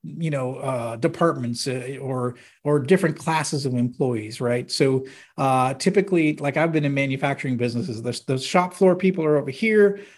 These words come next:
the engineers, the sales guys, the accountants and everything, they're over here. And these guys have air conditioning and they have free coffee, and these guys are out working in, you know,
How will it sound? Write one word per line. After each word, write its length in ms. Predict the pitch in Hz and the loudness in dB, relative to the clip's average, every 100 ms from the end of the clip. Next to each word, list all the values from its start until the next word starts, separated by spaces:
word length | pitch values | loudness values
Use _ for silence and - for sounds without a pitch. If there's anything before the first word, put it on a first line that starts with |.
| - | -10
the 200 | 131 160 | -2 2
engineers, 540 | 185 165 170 170 156 | 4 2 0 2 0
the 60 | 143 | -2
sales 380 | - 170 160 151 | -2 0 0 0
guys, 320 | 151 151 143 | 0 0 -2
the 120 | 139 | -6
accountants 540 | 127 - 156 143 151 147 | -6 -2 -2 -2 -2 0
and 80 | |
everything, 300 | 143 147 143 | 0 2 2
they're 220 | 139 147 143 | 4 6 6
over 160 | 131 | 4
here. 420 | 127 - 127 123 | -2 0 0 0
And 180 | 117 120 - - | 0 -2 -4 -4
these 220 | 151 202 196 | 4 4 6
guys 200 | 180 180 | 4 4
have 140 | 147 | 2
air 140 | 160 175 | 2 0
conditioning 640 | 170 156 156 - 151 147 | -2 -4 -4 -4 -4 -2
and 80 | 131 | -2
they 60 | |
have 120 | 131 | -4
free 220 | 131 175 156 | -2 -4 0
coffee, 420 | 156 147 147 139 | 2 2 0 -2
and 80 | 147 | 0
these 140 | 202 | 0
guys 320 | 180 160 151 | 2 0 2
are 100 | 147 | 2
out 160 | 143 147 | 2 2
working 320 | 151 151 139 | 0 -2 -4
in, 220 | 135 135 | -4 -4
you 80 | - | -4
know, 300 | 135 120 147 | -2 -2 -6